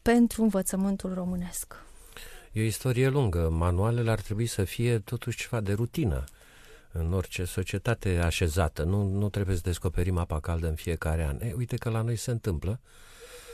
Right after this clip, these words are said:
Speaker 2: Uh, o vreme, totuși, de când, uh,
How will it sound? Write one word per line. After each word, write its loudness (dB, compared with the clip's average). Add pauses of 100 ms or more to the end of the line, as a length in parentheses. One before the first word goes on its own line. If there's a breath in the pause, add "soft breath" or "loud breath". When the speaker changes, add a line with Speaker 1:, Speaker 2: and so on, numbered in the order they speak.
(240 soft breath)
Speaker 2:
Uh, 2 (440)
o 6
vreme, 6
totuși, 0
de 4
când, 0
uh, 4